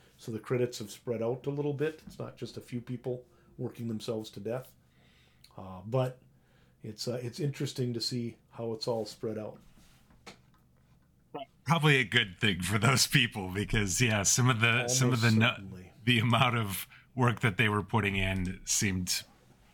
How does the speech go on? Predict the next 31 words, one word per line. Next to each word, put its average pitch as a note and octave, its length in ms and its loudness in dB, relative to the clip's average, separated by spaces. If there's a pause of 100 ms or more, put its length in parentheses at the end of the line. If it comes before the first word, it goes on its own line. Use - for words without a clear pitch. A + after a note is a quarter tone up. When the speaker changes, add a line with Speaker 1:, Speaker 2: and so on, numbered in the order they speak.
(140)
Speaker 2:
gargantuan F#2+ 960 2
Speaker 1:
Yep. G#2 140 0
Speaker 2:
in F#2+ 320 0
scope. F3 500 0
Speaker 1:
It C3+ 80 -2
is A#2 160 -6
ridiculous. A2+ 680 -4 (1000)
Speaker 2:
Let's - 200 2
talk D#3+ 260 2
about D#3 400 2
your D#3+ 140 4
Rookie D3+ 440 2
of B2 160 0
the D3 80 4
Year. D3 320 6
Who A#2+ 180 2
are, C#3 140 4
who A#2+ 340 -2
are C#3+ 120 4
some C#3+ 240 4
of B2+ 80 2
the C3 80 4
new B2+ 220 4
creators B2 640 2
that, A#2 200 2 (240)
that A#2+ 140 0
joined A#2 320 4
Marvel A#2 400 4
this A#2+ 320 2
year, B2+ 240 6
and, G#2+ 260 4